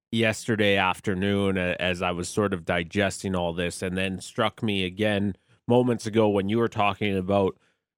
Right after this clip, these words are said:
Don Maloney going into sort of a tumultuous situation at the Saddledome. I'll, I'll tell you a guy who probably doesn't think what's happening at the Saddledome is that tumultuous,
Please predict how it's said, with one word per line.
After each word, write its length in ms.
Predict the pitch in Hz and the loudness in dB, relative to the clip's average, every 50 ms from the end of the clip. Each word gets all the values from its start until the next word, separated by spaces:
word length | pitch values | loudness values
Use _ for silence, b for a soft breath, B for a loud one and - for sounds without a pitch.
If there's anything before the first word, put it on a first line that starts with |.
| _ _ _ | _ _ _
Don 240 | 104 104 110 113 113 | 2 2 2 4 2
Maloney 540 | 110 110 107 107 117 120 127 117 110 98 - _ | 2 2 2 2 2 2 2 -2 -2 -4 -6 _
going 240 | - 110 110 107 104 | 0 2 2 2 2
into 280 | 110 127 135 - 127 | 0 -2 0 -2 -4
sort 260 | 107 - - 113 113 113 | -2 2 2 4 4 2
of 120 | 104 98 | 2 0
a 60 | 107 | -4
tumultuous 1080 | 95 _ - - 110 107 107 117 120 - - - 120 117 117 113 - - - - - _ _ _ | -4 _ -4 -2 2 4 4 2 2 0 -2 0 2 2 2 0 -2 -6 -12 -14 -16 _ _ _
situation 880 | _ _ - 127 110 - - 110 98 98 113 151 - - 113 92 78 71 | _ _ -2 -2 -2 0 0 2 4 4 4 2 0 0 -2 -2 -2 -2
at 240 | 69 87 95 - - | -2 -2 -2 -2 -4
the 60 | 98 | -8
Saddledome. 640 | - - 95 90 92 95 92 85 98 92 90 85 b b b b b b b _ _ _ _ | -4 -2 0 0 0 -2 -2 0 0 -2 -2 -4 b b b b b b b _ _ _ _
I'll, 260 | - 139 175 190 - _ _ _ _ _ | 2 2 2 2 -4 _ _ _ _ _
I'll 100 | 135 143 | -2 -2
tell 240 | - - 175 202 226 | -2 0 0 0 0
you 280 | 269 277 277 233 190 | 0 0 0 -2 -2
a 120 | - - 120 | 0 0 -2
guy 320 | 113 143 127 131 147 139 | 0 2 4 4 4 4
who 180 | 117 120 131 113 | 2 0 -2 -2
probably 680 | _ - - 127 120 127 127 127 120 117 123 117 117 | _ 0 2 4 4 4 4 2 2 2 2 2 2
doesn't 520 | 104 - 113 110 113 107 117 113 - - _ | 0 0 0 0 2 2 0 -4 -4 -8 _
think 300 | _ 107 104 101 95 - | _ -2 0 0 -2 -2
what's 280 | - 98 101 95 - | 0 0 0 0 -2
happening 460 | - - 95 90 92 - 98 98 95 92 | -2 0 0 0 0 -2 -2 -2 -2 -2
at 120 | 90 - | -4 -6
the 80 | - 82 | -8 -10
Saddledome 680 | - - 85 85 87 90 92 95 104 107 107 113 117 - | -4 -2 0 0 0 0 0 2 4 4 4 2 0 -4
is 300 | - 85 90 87 82 76 | -4 -4 -4 -4 -6 -8
that 340 | - - 92 90 87 - _ | -2 0 0 0 0 -2 _
tumultuous, 720 | - - 92 87 85 85 - - - 90 69 73 - - | -8 -6 -2 -2 -2 -4 -4 -6 -8 -6 -6 -6 -8 -10